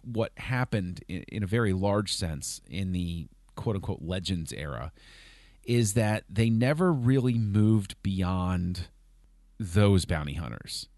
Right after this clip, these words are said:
Those bounty hunters were always running across each other, including, up to and including when they resurrected Boba Fett, he worked with Dengar. I G eighty-eight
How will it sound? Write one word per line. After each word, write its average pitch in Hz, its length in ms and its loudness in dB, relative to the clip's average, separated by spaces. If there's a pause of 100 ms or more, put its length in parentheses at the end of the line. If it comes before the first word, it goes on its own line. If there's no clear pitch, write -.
(120)
Those 131 580 6
bounty 117 320 2
hunters 95 400 0
were 98 180 -6
always 117 460 4
running 95 180 2
across 92 380 0
each 92 140 -4
other, 82 180 -2
including, 135 540 0 (200)
up 135 160 2
to 160 120 4
and 156 80 4
including 127 380 2
when 104 120 0
they 92 100 -4
resurrected 113 600 0
Boba 104 280 2
Fett, - 280 -4 (340)
he 127 160 2
worked 117 260 2
with 104 140 2
Dengar. 87 540 0 (640)
I 135 160 4
G 123 340 0
eighty-eight 107 480 0